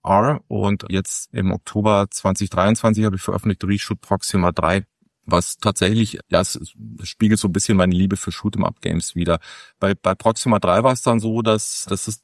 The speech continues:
ich, ich glaub, das ist für, ich, ich denke, ich kann sagen, es ist ein ganz gutes Spiel geworden. Also auf jeden Fall hat's viel Liebe erfahren,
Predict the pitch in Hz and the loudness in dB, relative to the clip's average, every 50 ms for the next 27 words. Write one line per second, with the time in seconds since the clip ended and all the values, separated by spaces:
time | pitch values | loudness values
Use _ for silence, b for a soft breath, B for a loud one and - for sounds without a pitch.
0 | _ _ 82 85 107 - 110 113 113 - 143 - - 131 117 143 127 - - 139 | _ _ -16 -14 -10 -8 -8 -4 0 0 0 2 2 0 -2 -2 -4 0 2 2
1 | 117 110 - _ _ 76 101 95 - 117 - - 143 160 139 - 131 127 127 113 | 0 0 -2 _ _ -12 -10 -8 -6 -4 0 0 2 2 2 2 2 2 4 4
2 | 107 113 123 110 101 104 113 107 104 95 - - 101 - - - - - 87 90 | 4 4 2 0 -2 -2 -2 0 -2 -2 -2 -8 -10 -8 -8 -12 -8 -4 -2 -2
3 | 98 87 80 82 80 82 80 78 - 82 92 90 - - 104 92 - 101 92 - | 0 0 2 2 2 2 0 -2 -2 -4 -4 -6 -4 -4 -4 -2 0 0 0 0
4 | _ _ _ _ _ _ _ _ _ _ _ _ _ _ - - - - - - | _ _ _ _ _ _ _ _ _ _ _ _ _ _ -4 -4 -4 -2 -4 -8
5 | - - - 98 90 95 101 101 98 90 87 - - 92 90 92 95 | -8 -4 -2 0 0 2 2 2 2 0 -2 -2 0 0 2 2 0